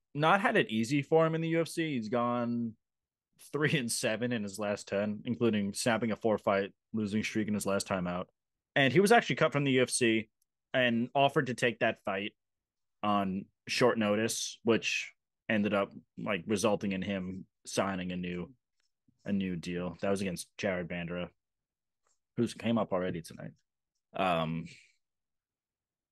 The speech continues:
yeah, it showed he's, he's always game to fight, uh,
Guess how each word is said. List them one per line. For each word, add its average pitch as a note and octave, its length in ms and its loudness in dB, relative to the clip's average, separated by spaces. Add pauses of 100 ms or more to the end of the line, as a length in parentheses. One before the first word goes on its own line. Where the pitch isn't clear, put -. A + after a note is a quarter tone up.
(640)
yeah, F#3+ 220 6
it A#2+ 120 6
showed G#3+ 240 6
he's, G#3 240 2
he's A2 220 2 (200)
always A3+ 280 6
game A2 500 2 (140)
to A#2+ 100 2
fight, G#2 380 2 (920)
uh, E2+ 300 0